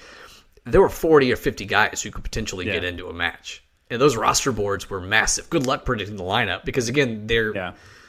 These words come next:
Speaker 1: you know, they're not playing to, to necessarily tactically outsmart you. They're playing to give guys minutes. And, oh boy, uh, prepping for those matches was a bear. You, you have two of those in a week,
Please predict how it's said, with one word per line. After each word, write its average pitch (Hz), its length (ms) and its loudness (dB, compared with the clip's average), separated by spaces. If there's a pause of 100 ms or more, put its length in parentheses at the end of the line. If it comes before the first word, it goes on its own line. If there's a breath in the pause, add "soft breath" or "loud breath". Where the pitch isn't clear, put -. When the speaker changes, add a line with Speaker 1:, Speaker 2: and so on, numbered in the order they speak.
Speaker 1:
you 107 120 -4
know, 95 40 -4
they're 117 140 0
not 113 240 -2
playing 113 300 0
to, 98 160 -2
to - 200 -10
necessarily 101 480 -2
tactically 101 540 0
outsmart 120 560 0
you. 90 80 -6
They're 98 140 -4
playing 101 300 -4
to 98 40 -8
give 98 220 -6
guys 92 260 -6
minutes. 107 440 -6
And, 87 280 -12 (560 loud breath)
oh 156 120 8
boy, 131 340 4 (440)
uh, 110 180 2
prepping 151 360 2
for 123 80 -2
those 117 180 2
matches 101 380 -2
was 101 240 -2
a 104 140 0
bear. 98 220 0
You, 117 200 -6
you 127 240 -4
have 147 140 -2
two 160 180 2
of 143 60 8
those 131 200 4
in 165 80 0
a 165 60 2
week, 190 340 -2